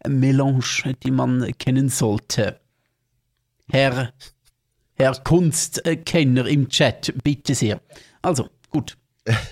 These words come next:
Speaker 1: Äh, wir haben ja so, schon ein paar Mal über, äh, Elon Musk, aka den, äh, Elon Moschus Ochsen gesprochen und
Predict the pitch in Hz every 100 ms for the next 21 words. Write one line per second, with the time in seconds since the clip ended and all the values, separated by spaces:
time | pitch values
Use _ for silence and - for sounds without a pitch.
0 | - - _ _ _ _ _ _ - 190
1 | 196 262 302 320 262 240 185 202 196 220
2 | 202 196 185 208 180 180 175 170 156 151
3 | 156 151 - 135 131 139 143 - 165 147
4 | 156 220 - - _ _ _ - 139 -
5 | 147 135 147 - 139 135 131 131 123 -
6 | 127 123 123 151 139 135 151 151 190 202
7 | 190 - 180 - - 190 180 185 - -
8 | 147 - 180 170 156 156 156 160